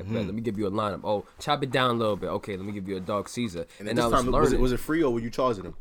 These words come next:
Speaker 1: Oh, I was, I was charging. I, I
Speaker 2: Okay.
Speaker 1: mean, but I wasn't, was,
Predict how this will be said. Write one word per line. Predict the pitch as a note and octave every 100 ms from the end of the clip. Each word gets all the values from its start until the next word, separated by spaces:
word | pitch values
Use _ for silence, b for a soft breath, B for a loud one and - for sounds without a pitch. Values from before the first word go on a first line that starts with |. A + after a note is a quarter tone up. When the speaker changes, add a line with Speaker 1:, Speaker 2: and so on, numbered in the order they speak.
| -
Speaker 1:
Oh, | A2
I | A#2+
was, | C#3+ B2 -
I |
was | C#3+ -
charging. | C3+ B2 E2+ - -
I, | A2
I | A2
Speaker 2:
Okay. | A#2+
Speaker 1:
mean, | C3+ A#2+
but | B2
I | A2
wasn't, | C3+ A#2+
was, | A2 F#2